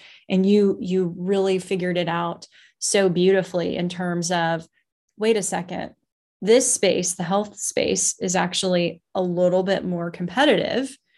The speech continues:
And there's the business space that's also fairly competitive. But what if I combine the two and I become a specialist of both?"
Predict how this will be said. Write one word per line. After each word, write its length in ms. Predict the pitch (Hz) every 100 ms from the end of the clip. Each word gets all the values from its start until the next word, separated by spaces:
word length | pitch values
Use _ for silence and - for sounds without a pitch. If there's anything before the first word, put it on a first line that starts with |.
| _ _ _ _ _ _
And 360 | 208 202 190 190
there's 220 | 190 180
the 100 | 190
business 460 | 175 247 277 208 185
space 460 | - 185 214 -
that's 280 | - 190 185 _ -
also 380 | 190 302 302 320
fairly 380 | 294 196 185 180
competitive. 640 | 175 175 170 170 170 170 _ _ _ -
But 140 | 190 208
what 140 | 208
if 140 | 247
I 120 | 240 226
combine 580 | - 180 170 180 202
the 100 | 190
two 400 | 180 - 175 180 -
and 100 | 185
I 100 | 180
become 320 | 185 185 175
a 60 | 170
specialist 840 | - - 175 - 185 170 175 -
of 160 | 175 180
both?" 600 | 170 170 - 175 -